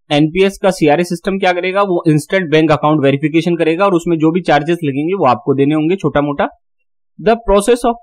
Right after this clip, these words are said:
partial withdrawal based on self declaration is provided at the annexure second। The Central Record Keeping Agency, C R A, accordingly advised to make the feature available in their system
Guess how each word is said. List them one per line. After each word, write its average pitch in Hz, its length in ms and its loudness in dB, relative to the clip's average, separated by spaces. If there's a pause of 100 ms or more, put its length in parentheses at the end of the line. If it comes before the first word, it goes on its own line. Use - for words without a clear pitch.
partial 160 320 0
withdrawal 151 480 2
based 143 300 2
on 143 120 0 (460)
self 175 180 2
declaration 143 680 -2
is 180 120 -2 (140)
provided 135 380 2
at 117 180 2
the 143 200 0 (240)
annexure 135 380 -4 (160)
second। 170 320 -4 (440)
The 214 140 2 (260)
Central 147 400 0 (280)
Record 170 280 2 (100)
Keeping 160 300 0
Agency, 123 420 -2
C 170 320 0
R 160 120 4
A, 175 120 0 (160)
accordingly 160 920 0
advised 143 420 -2
to 151 100 2
make 135 320 -2
the 139 100 2
feature 120 380 -2
available 110 480 0
in 127 240 -2
their 120 140 0
system 123 400 -6